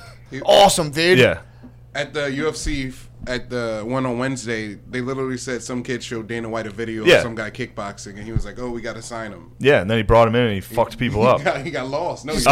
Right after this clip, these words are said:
Speaker 1: lost.
Speaker 3: wait, which one was that guy?
Speaker 1: The, uh, not the black guy from Wednesday. I can't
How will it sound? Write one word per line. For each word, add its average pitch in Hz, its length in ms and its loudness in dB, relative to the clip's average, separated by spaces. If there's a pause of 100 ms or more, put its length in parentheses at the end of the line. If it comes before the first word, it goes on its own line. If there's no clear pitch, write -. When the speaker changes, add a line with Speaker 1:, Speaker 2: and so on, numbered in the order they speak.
(120)
Speaker 1:
lost. 156 60 10
Speaker 3:
wait, 147 160 10
which 143 160 6
one 147 140 4
was 127 120 2
that 131 180 6
guy? 82 140 0
Speaker 1:
The, 143 140 -4
uh, 127 440 -4 (420)
not 127 320 -8
the 123 80 -8
black 127 380 -6
guy 127 340 -4
from 120 260 -12
Wednesday. 110 320 -10
I 95 60 -14
can't 127 160 -8